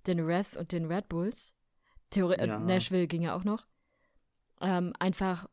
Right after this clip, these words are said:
Speaker 1: um die Frage, wer Platz sechs bekommt.
Speaker 2: Ja, es ist halt die Sache, die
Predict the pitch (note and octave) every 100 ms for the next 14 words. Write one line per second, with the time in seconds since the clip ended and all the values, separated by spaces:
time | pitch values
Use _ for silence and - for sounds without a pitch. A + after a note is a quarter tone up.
0 | _ _ - _ - G3 G3 F3 E3 -
1 | E3 E3 E3+ F3 F3 - D#3+ E3 F3 -
2 | F3+ E3+ F3 F3 - - D3 C#3+ - _
3 | _ - - _ - - - A#2 B2+ C#3
4 | C3+ C3+ B2+ B2+ C3 C3 A#2+ A#2+ A#2